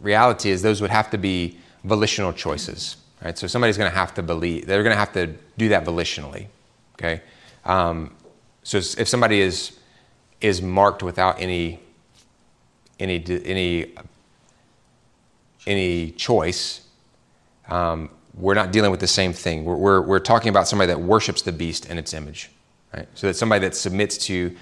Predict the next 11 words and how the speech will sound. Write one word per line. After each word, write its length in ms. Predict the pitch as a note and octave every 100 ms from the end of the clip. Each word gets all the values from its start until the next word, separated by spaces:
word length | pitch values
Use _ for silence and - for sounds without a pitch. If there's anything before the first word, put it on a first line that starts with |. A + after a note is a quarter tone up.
| -
submits 320 | - G2+ A#2
their 140 | - F2+
life 380 | E2+ F#2 F2 -
to 400 | G2 F2 E2+ E2 - _ _ _ _ _ F2
this, 560 | F2 G2+ F#2 - - _ -
this 200 | F#2+ F#2
worldview, 520 | F#2 F#2 F2+ E2 D#2+
this 180 | E2+ -
way 120 | G2
of 120 | D#2+
living, 380 | E2 E2 D#2 D2+